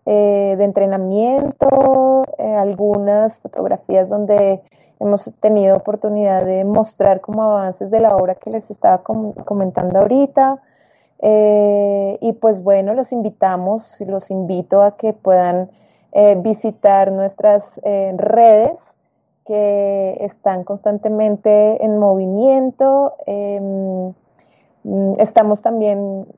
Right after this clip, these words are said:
de una vez pongo ahí la publicidad, estamos, em,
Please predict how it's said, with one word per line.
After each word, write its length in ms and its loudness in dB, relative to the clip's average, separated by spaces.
de 180 -4
una 220 -4
vez 180 -2
pongo 260 0
ahí 120 2
la 160 -2
publicidad, 600 0
estamos, 500 -6
em, 880 -6